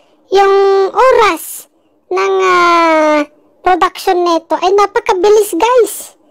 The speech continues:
Ganyan siya magtanim, nakapa-, napakabilis. Grabe. Siguro ilang hektarya ang kaya nitong koberan sa loob ng isang araw.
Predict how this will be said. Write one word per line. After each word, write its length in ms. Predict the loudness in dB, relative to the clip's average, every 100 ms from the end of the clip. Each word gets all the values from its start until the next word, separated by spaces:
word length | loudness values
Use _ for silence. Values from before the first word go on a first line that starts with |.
| _ _ _ 0
Ganyan 320 | 2 4 2
siya 160 | 0 0
magtanim, 480 | -2 -2 0 0 0
nakapa-, 480 | 0 -2 -4 -4 0
napakabilis. 1040 | 0 0 -4 -2 -2 0 -2 -4 -12 -20 _
Grabe. 640 | -8 -4 -2 -2 -4 -8 -10 -16 _ -20 -20 _ _ _ -6
Siguro 320 | 0 2 2
ilang 320 | 2 0 -2
hektarya 640 | -6 -4 -2 0 2 2
ang 160 | 0 0
kaya 240 | 0 2 0
nitong 400 | -2 -2 -2 -4
koberan 720 | -4 -2 0 0 -2 -6 -8
sa 160 | -6 -4
loob 240 | -2 -4
ng 240 | -4 -4 -4
isang 240 | -6 -6
araw. 560 | -6 -8 -8 -10 -10